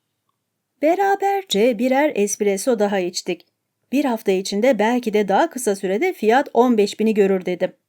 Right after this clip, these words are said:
"Çok iyi." "Sözünü ettiğiniz alıcı kimdi?" Umarım sormamda bir sakınca yoktur. "Hayır, neden olsun ki? Biz bu işte ortağız. Birbirimizden gizli saklı hiçbir şeyimiz olamaz." dedi ve güldü. "Tabii bu işle ilgili konuşuyorum,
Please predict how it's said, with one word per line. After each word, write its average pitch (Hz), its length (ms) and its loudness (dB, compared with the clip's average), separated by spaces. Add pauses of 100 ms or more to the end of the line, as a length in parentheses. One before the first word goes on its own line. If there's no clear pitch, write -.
(300)
"Çok 175 420 -6
iyi." 175 220 -8 (320)
"Sözünü 370 480 -2
ettiğiniz 269 440 0
alıcı 220 320 0
kimdi?" 196 440 -4 (220)
Umarım 359 320 -2
sormamda 226 540 -2
bir 311 60 -4
sakınca 214 380 -4
yoktur. 311 460 -4 (460)
"Hayır, 269 440 -4
neden 220 280 0
olsun 311 320 0
ki? 208 180 -4
Biz 220 240 -2
bu 196 80 -2
işte 196 220 -4
ortağız. 294 500 2 (200)
Birbirimizden 233 720 0
gizli 214 280 -4
saklı 202 340 -4
hiçbir 320 280 -4
şeyimiz 254 340 0
olamaz." 202 460 0
dedi 180 300 -4
ve 339 120 -2
güldü. 196 460 -2 (600)
"Tabii 330 380 2
bu 302 120 0
işle 262 320 0
ilgili 214 240 -2
konuşuyorum, 196 600 -2